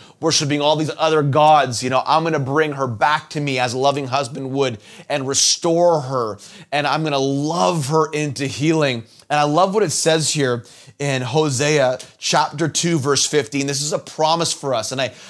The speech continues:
I love the language here. I'm gonna read it out of the New Living Translation.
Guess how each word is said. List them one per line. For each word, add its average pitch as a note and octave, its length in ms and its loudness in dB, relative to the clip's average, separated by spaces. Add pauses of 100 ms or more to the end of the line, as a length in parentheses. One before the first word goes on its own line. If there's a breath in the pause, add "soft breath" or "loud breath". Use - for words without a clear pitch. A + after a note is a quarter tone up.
I D#3 80 2
love E3+ 280 2
the F#3 80 2
language F3+ 580 2
here. D3+ 140 2
I'm C#3+ 80 2
gonna D3 140 0
read D#3 200 2
it E3 80 -2
out D3+ 180 0
of C#3 120 2
the C#3 80 0
New C#3+ 120 -2
Living D3 280 -2
Translation. C3 580 -6